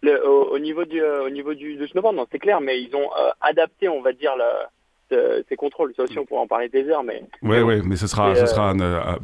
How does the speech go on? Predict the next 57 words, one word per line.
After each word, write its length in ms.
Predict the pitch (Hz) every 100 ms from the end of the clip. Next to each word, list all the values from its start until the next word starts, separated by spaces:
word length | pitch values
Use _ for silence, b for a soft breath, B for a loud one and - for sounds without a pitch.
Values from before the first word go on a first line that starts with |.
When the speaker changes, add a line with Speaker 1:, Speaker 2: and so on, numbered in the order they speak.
| -
Speaker 2:
potentiellement 460 | 101 98 92 101 104
un 40 |
autre 160 | 101 -
sujet 260 | 95 95
quand 180 | 101 92
on 60 | 87
fera 180 | - 90
une 80 | 87
émission 360 | 87 80 90
sur 140 | 85 85
le 80 |
sport, 400 | 80 - 90 82
euh, 60 | 73 69 -
au, 420 | - 82 85 90 -
au, 200 | 80 -
Speaker 1:
Carrément. 440 | - 117 135 143
Speaker 2:
au, 80 | 90 -
au 40 |
micro 360 | 78 87 - 87
de, 440 | 80 76 69 69 67
de, 180 | 71
de 80 | 69
Cause 240 | - 78 -
Commune. 200 | 151 147
Speaker 1:
Carrément. 340 | 135 143 143 -
Mais 200 | 147 156
pour, 280 | - 175 -
pour 180 | 160 147
refermer 380 | 165 165 170 170
cette 140 | 156
parenthèse, 440 | 156 147 156 208 190
pour 160 | - 135
moi, 160 | 147 180
on 100 | 160
a 80 | 117
tout 140 | -
gagné, 340 | 143 143 151 160
on 100 | 143
a 80 | 123
tout 200 | 120 160 160
à 80 | 151
gagner 320 | 151 151 156
à, 320 | 123 113 110 - _ _ 107
à 160 | 120
être, 200 | 123 -
euh, 140 | 127 120
au 80 |
J 180 | 123 131
O, 140 | 165 135
en 60 |
tout 100 | -
cas 160 | 127 139
au 20 |
niveau, 440 | 127 120 131 127 120 b b -
au 60 |
niveau 200 | 135 131
médiatique. 600 | 143 135 139 - 185 -